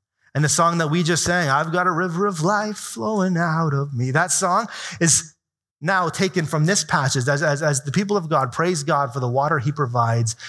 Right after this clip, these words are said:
And we see what Jesus has done for us as the living water who, who, when we know Jesus, gives us that which we will never thirst again,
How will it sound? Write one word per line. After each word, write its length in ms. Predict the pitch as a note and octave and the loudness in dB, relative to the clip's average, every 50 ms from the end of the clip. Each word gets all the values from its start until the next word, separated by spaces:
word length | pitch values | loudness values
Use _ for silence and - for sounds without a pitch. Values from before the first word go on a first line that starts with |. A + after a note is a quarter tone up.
| - - - | -14 -8 -4
And 120 | C3 B2+ | -2 0
we 100 | C#3+ E3 | 2 2
see 220 | - - - F3+ E3+ | 2 2 2 2 2
what 160 | D3 C#3+ C3 | 2 0 0
Jesus 440 | A2 - D3+ D#3+ D#3 - D#3 C3 - | 0 0 2 2 0 0 0 0 0
has 160 | D3 C3 A2+ | 0 0 2
done 200 | C#3 C3 B2+ A#2 | 2 0 0 0
for 320 | - - C#3 C3+ B2 B2 | -2 -2 -2 0 2 2
us 180 | A#2+ A#2+ - - | 2 2 2 0
as 160 | C3 A2+ A2 | 0 0 0
the 100 | - B2 | 0 0
living 380 | A#2 B2 C#3+ D3 F3 F3 D#3 B2+ | 2 2 2 2 0 0 0 0
water 480 | C3 C3+ B2+ B2+ A#2 A2 A2 A2 G#2+ - - - - - - - | 0 0 0 0 0 2 0 0 0 -2 -8 -14 -16 -12 -6 -2
who, 220 | D3+ C#3+ D3+ C#3+ | -2 -2 -2 0
who, 200 | G#2 D3+ C#3 C#3+ | 0 0 0 0
when 240 | - D3+ C#3+ C#3 C3 | 0 0 0 0 2
we 120 | C3 C3 | 0 2
know 240 | C3 C3+ C#3 D#3 E3 | 2 2 2 2 0
Jesus, 600 | C#3+ A#2 C#3+ E3 D#3+ A2+ A2+ A#2+ A2+ A2+ A2 G#2+ | 0 0 2 2 2 2 2 2 2 2 0 0
gives 300 | A2+ C#3 D3 B2+ A#2+ C3 | 0 0 0 0 2 0
us 180 | C#3 B2 A#2 - | 0 0 -2 -2
that 320 | B2+ D3 D3+ E3 - D3+ | -2 0 0 0 -2 -4
which 260 | C3 C3 B2 - - | -4 -2 -2 -2 -2
we 100 | C3+ C3 | -2 -2
will 140 | B2 A#2+ A#2+ | 0 0 0
never 360 | A#2 B2 C3 D3+ D3 D#3 D3 | 0 2 0 0 2 0 0
thirst 580 | A#2+ - - - C#3+ C#3 C#3 B2+ - - - - | 0 -2 -4 -2 -2 -2 0 0 -2 -2 -4 -8
again, 500 | A#2+ A2 A#2 A2+ G#2+ G#2 G2+ G#2 G#2+ | -6 -2 0 0 0 0 -2 -2 -4